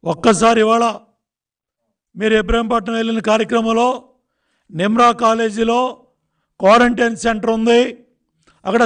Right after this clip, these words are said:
కరోనా బాధిత కుటుంబాలు ఉన్నాయి, పలకరించమని చెప్తే, వెళ్ళి చూడమని చెప్తే ముఖ్యమంత్రి గారికి తీరిక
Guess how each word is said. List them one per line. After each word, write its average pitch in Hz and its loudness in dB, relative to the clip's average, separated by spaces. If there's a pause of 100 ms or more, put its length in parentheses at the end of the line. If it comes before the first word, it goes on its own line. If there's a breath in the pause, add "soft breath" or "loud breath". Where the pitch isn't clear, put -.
కరోనా 233 0 (120)
బాధిత 226 0
కుటుంబాలు 226 0
ఉన్నాయి, 240 -2 (960)
పలకరించమని 233 0
చెప్తే, 220 2 (1800)
వెళ్ళి 226 2 (100)
చూడమని 233 0
చెప్తే 247 0 (1120)
ముఖ్యమంత్రి 185 -4
గారికి 170 -4
తీరిక 175 -2